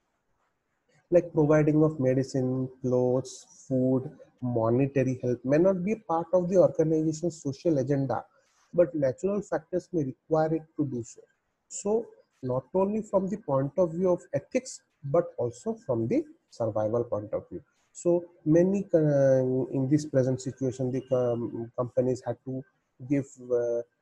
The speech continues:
medicines, clothes, food, and monetary help, not only to the organization employees, but also the people who are in need. Because the organ-, this is not,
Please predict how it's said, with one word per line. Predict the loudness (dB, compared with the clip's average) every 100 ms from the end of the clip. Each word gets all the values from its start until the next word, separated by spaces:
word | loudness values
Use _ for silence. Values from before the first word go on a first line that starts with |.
| _
medicines, | 0 2 0 -2 -6 -6 -6
clothes, | -2 0 0 -4 -8
food, | -4 -2 -4 -12
and | -8
monetary | -4 -4 -2 -2 -2
help, | -2 -4 -4 _ -20 -20 _
not | -4 -2
only | -2 -2 -4
to | -8 -6
the | -4 -2
organization | -2 0 2 4 2 -2 -4 -6
employees, | -4 -2 0 0 -2
but | -4
also | -2 -2 -6
the | -8
people | -6 -6 0 0 0 -4 _ _ _ _
who | 0
are | 0
in | 2 0
need. | 0 0 -4 _ _ _
Because | 0 0 0
the | -4 -4
organ-, | -4 -4 -10 -4
this | -2 0
is |
not, | 0 0